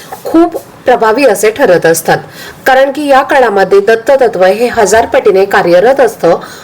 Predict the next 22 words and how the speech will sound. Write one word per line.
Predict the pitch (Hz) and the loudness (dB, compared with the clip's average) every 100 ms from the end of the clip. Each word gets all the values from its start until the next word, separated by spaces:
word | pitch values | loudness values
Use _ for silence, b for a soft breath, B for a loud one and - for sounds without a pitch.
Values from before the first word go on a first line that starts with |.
| B | B
आणि | 185 214 | 0 0
त्यामुळे | 247 269 294 392 - | 2 0 2 0 0
आपण | - - 247 | -2 0 2
या | 262 | 2
काळामध्ये | 285 254 180 185 185 | 2 0 0 0 -2
सेवा | 196 214 165 180 | 0 0 2 0
करत | 190 175 156 | 2 0 0
असतो. | 160 - - - - B B | -4 0 -2 -2 -12 B B
आता | B 233 277 | B 0 0
कोणी | 285 285 | 2 0
स्वामी | 302 262 233 | 0 0 0
चरित्र | 226 233 240 233 | 2 2 2 2
सारामृत | 240 247 196 208 226 | 2 2 2 2 0
पारायण | 226 190 180 | 2 2 2
करतं, | 185 185 170 180 180 - B B - | 2 0 2 2 2 -2 B B -2
तर | 233 | 2
कोणी | 254 240 | 2 2
तारक | 240 202 226 285 | 2 0 0 0
मंत्राची | 254 214 202 208 | 0 0 0 0
सेवा | 208 208 175 | 0 2 0
करत | 165 180 175 | 2 2 2
असतं, | 175 175 180 | 2 0 0